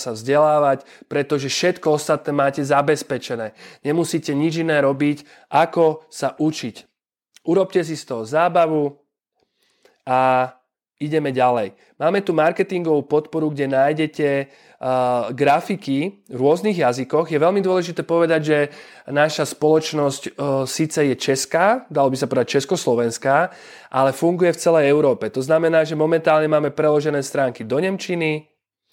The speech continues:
do angličtiny, do maďarčiny, do poľštiny,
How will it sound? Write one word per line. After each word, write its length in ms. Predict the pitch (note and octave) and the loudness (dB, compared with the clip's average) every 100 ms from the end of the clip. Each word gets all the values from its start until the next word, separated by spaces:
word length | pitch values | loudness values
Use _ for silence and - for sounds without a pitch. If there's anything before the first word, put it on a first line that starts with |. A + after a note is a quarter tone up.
| _ _ | _ _
do 160 | B2 | 0
angličtiny, 800 | C3 C#3+ C#3 - - B2+ A#2+ A#2 _ _ _ _ - | 2 2 -2 -4 -6 -6 -6 -10 _ _ _ _ -2
do 80 | B2 | 2
maďarčiny, 880 | D3 C#3+ C3+ C3+ C3+ B2 A2+ A2 _ _ _ _ | 2 4 2 0 -6 -4 -6 -10 _ _ _ _
do 160 | - A#2+ | -4 0
poľštiny, 640 | C#3+ C3 - C3 A#2 | 2 0 -2 -6 -6